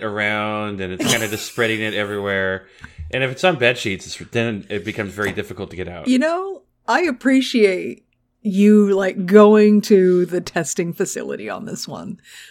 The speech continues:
Speaker 1: Uh, because now I know, and I don't, I, I will not be purchasing a ShamWow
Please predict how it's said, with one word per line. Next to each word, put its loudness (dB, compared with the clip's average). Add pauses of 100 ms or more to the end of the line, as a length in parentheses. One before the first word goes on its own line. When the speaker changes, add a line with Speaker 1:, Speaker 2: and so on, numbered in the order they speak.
(120)
Speaker 1:
Uh, -8 (760)
because 4
now 6
I 4
know, 2
and -8
I -8
don't, -12
I, -4 (180)
I 0
will 0
not 2 (300)
be -2
purchasing -4
a -4
ShamWow -4